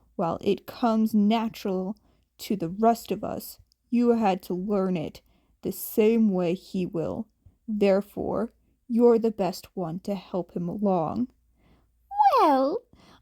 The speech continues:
all right then. I agree to both your demands, as both are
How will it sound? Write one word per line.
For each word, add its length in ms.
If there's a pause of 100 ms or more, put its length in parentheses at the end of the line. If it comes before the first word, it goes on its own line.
(140)
all 180
right 340
then. 340 (840)
I 140 (320)
agree 360 (100)
to 180 (200)
both 400
your 220 (520)
demands, 460 (800)
as 120 (160)
both 360
are 480